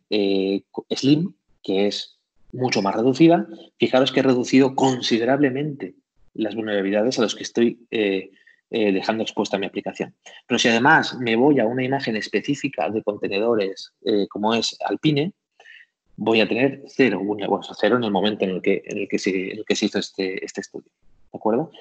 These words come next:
Así que seleccionar la imagen no es algo, mm, poco importante, ni es algo trivial, ¿de acuerdo? Bueno, pum,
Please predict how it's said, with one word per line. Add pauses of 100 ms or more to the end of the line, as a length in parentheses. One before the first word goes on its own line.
(160)
Así
que
seleccionar
la
imagen
no
es
algo, (320)
mm, (500)
poco
importante, (760)
ni
es
algo
trivial, (200)
¿de
acuerdo? (2250)
Bueno,
pum,